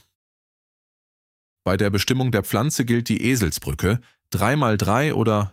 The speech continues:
drei, drei, drei, dann bist beim Giersch dabei. Typisch sind die dreiteiligen Blätter. An einem Blattstiel sitzen meist drei Blattgruppen,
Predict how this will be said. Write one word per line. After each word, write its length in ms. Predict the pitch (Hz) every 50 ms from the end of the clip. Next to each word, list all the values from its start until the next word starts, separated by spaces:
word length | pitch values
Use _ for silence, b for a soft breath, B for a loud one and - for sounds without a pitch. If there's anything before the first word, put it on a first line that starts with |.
| _ _
drei, 320 | - 85 82 95 117 127
drei, 320 | 117 - 87 85 90 101 107
drei, 420 | 101 - 80 87 98 127 165 165 b b b b b -
dann 180 | 90 101 127
bist 220 | 131 139 139 - -
beim 180 | 117 107 110
Giersch 300 | 101 101 107 110 113 -
dabei. 360 | - 87 78 78 67 - - - _ _ _ _ _ _ _ _ _ _
Typisch 500 | - - - 170 - - 156 165 - - - -
sind 240 | 123 117 127 127
die 100 | - 123
dreiteiligen 680 | 110 - 85 90 104 117 - 127 101 107 107 104 101 85
Blätter. 360 | 78 73 - - - - - - _ _ _ _ _ _ -
An 140 | - 107 107
einem 200 | - 127 123 104
Blattstiel 480 | 98 107 156 - - - - 92 95 98
sitzen 260 | 113 123 - - 117
meist 300 | 104 98 110 - - -
drei 180 | - 92 104 117
Blattgruppen, 680 | 104 95 98 117 - - - 92 82 - 120 143